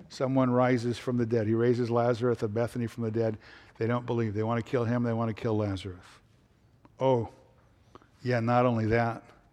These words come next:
Second reason, when Jesus rises from the dead, by his own power, the religious leaders of Israel are not gonna believe.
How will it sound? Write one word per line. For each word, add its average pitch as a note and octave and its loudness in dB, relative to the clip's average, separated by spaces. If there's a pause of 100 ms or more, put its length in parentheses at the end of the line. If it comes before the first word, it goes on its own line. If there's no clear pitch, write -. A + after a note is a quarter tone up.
(560)
Second C#3+ 2
reason, G#2 0 (960)
when A#2+ 2
Jesus C3 4
rises A2+ 4
from A2 -4
the G#2 -4
dead, G2+ -2 (960)
by B2 4
his A2+ 2
own B2 4
power, C3 6
the A2 4
religious A#2+ 2
leaders A2+ 2
of A2 0
Israel A2+ 0
are G#2+ 0
not A2 0
gonna G2+ -2
believe. F#2 -4